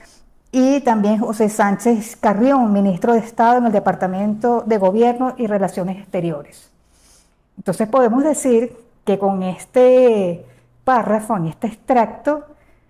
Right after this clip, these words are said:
eh, que Simón Bolívar traza una idea de lo que es la diplomacia, o su diplomacia, o la diplomacia de la República de Colombia.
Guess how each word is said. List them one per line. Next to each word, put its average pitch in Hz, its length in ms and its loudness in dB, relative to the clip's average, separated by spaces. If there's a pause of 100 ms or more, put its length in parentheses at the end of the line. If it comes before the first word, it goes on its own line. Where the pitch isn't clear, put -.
(460)
eh, 226 160 -14
que 262 520 2
Simón 233 440 2
Bolívar 269 520 2
traza 233 520 -2 (1120)
una 240 680 -2
idea 233 720 2 (120)
de 214 220 0
lo 220 160 2
que 214 120 -2
es 190 80 -4
la 220 140 2
diplomacia, 208 720 -4 (920)
o 214 140 0
su 240 180 -2
diplomacia, 226 640 -4
o 226 100 0
la 214 100 2
diplomacia 208 640 -4
de 226 80 -2
la 196 100 -4
República 202 500 -6
de 175 120 -8
Colombia. 160 460 -10